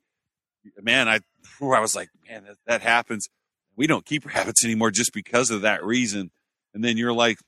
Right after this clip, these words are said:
"But you gotta persevere, right?" There's, there's no stopping in what you do. And it went so smooth yesterday.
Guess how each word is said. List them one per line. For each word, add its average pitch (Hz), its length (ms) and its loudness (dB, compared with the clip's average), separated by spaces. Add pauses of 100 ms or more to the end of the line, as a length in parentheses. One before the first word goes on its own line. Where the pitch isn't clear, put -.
(960)
"But 117 80 0
you 107 80 -2
gotta 117 160 2
persevere, 120 760 2 (460)
right?" 107 160 -2
There's, 110 340 -4 (180)
there's 127 180 -2
no 123 160 -2
stopping 117 600 0
in 110 120 -4
what 110 180 -6
you 110 140 -4
do. 110 420 2 (280)
And 90 400 -6 (400)
it 135 40 -6
went 143 200 0
so 147 400 4
smooth 143 400 4
yesterday. 143 680 2